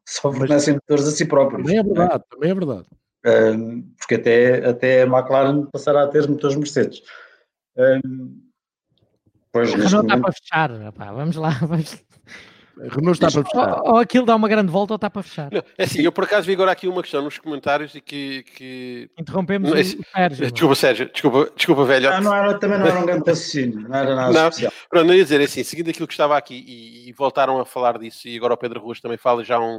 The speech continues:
Speaker 3: Ah,
Speaker 4: para
Speaker 3: isso
Speaker 4: trás,
Speaker 3: eu ia
Speaker 4: tinha falado,
Speaker 3: dizer. Não.
Speaker 4: poder ser um cenário para a Renault,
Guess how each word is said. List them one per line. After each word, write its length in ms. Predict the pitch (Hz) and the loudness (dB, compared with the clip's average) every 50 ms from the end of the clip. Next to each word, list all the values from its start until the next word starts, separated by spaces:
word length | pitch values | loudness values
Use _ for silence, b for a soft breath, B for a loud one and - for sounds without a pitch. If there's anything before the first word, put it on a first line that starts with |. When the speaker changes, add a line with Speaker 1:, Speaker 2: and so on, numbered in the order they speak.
| - 147 | -8 -6
Speaker 3:
Ah, 140 | 160 170 147 | -6 -6 -4
Speaker 4:
para 80 | 135 | -4
Speaker 3:
isso 160 | 160 185 - - | -4 -4 -4 0
Speaker 4:
trás, 200 | - 240 254 247 | 2 2 2 2
Speaker 3:
eu 40 | 226 | 0
ia 60 | 226 | -2
Speaker 4:
tinha 20 | |
falado, 220 | 226 226 151 139 - | 0 0 0 0 0
Speaker 3:
dizer. 160 | 156 143 - - _ _ 170 160 165 147 | -2 -6 -8 -12 _ _ -20 -20 -20 -20
Não. 200 | 113 98 98 - | -20 -20 -16 -4
Speaker 4:
poder 340 | 156 170 156 160 190 196 185 | -2 0 4 4 4 4 2
ser 220 | - - 196 190 | 2 2 4 6
um 80 | 190 180 | 6 4
cenário 600 | - - - 170 165 156 151 156 160 185 190 - | 2 0 0 0 2 4 4 4 2 0 -4 -6
para 300 | - - 170 160 160 160 | -2 0 2 4 4 4
a 40 | 151 | 2
Renault, 460 | - 143 139 135 127 127 160 196 | 0 -4 -6 -6 -6 -6 -6 -10